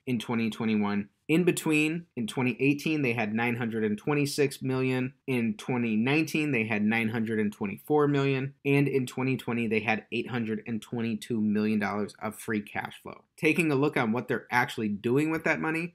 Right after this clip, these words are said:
over the past three years, it looks like they've made some pretty hefty acquisitions, spending a combined two billion dollars to make cash acquisitions since twenty nineteen. So to understand the company in more depth,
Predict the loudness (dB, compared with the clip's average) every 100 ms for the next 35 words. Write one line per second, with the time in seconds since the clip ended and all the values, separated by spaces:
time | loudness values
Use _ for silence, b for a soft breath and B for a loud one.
0 | _ 2 4 4 4 4 4 4 -4 -12
1 | -4 -2 0 2 2 2 -2 -6 -6 -2
2 | -2 0 -2 -2 -2 -2 -4 -6 -2 0
3 | 0 -4 -4 -8 _ -6 -2 -2 0 0
4 | 0 -2 0 0 -2 -2 -2 -2 -2 -4
5 | -4 -10 _ 0 2 4 2 -2 -4 -2
6 | 0 2 4 2 -2 0 2 4 4 4
7 | 2 2 0 -2 -2 -2 -2 _ _ 2
8 | 4 4 2 -2 -2 0 -2 -2 -2 -4
9 | -4 -8 -12 -4 -4 -4 -8 -2 0 2
10 | 2 0 -4 -8 -8 0 0 2 2 2
11 | 2 2 2 0 -2 -2 -2 -2 2 2
12 | 2 -2 2 4 4 0